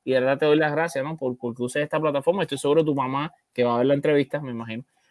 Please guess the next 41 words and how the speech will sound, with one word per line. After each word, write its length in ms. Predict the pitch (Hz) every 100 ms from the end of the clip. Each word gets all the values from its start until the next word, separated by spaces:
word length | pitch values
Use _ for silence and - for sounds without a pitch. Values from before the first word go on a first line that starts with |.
| _
se 180 | - 131
va 220 | 127 135
a 60 | 143
súper 260 | 143 127
emocionar, 420 | 123 120 123 127 127
así 160 | 123
que 120 | 143
prepárate 540 | 143 131 131 151 165 151
que 160 | 131 123
ya 140 | 135
ahí 340 | 143 165 185 - - - -
tu 120 | 143
mamá 300 | 139 135 151
se 100 | 160 160
va 40 |
a 40 |
emocionar 400 | 156 151 139 139
viendo 260 | 139 147 151
esto 160 | 143 151
contigo 360 | 143 147 160
cuando 400 | 160 139 131 131 _ _ _ -
el 140 | 127
programa, 460 | 123 127 135 147 143
eh, 260 | 120 123 117
salga 300 | - 131 135
en 100 | 143
vivo. 240 | 196 175 - -
Ahora, 340 | - 147 156 - _ _ - - - _ _ - _
vamos 340 | 139 190 240
a 80 | 214
ir 100 | 226
a 80 | 220
lo 220 | 190 160
que 300 | 151 151 185
es 200 | 208 - - _ -
béisbol 420 | 131 131 156 160
puro, 340 | 156 123 107 - -
Yankees 520 | 117 120 147 180 196
de 60 | 180
Nueva 280 | 143 120 110
York. 180 | 107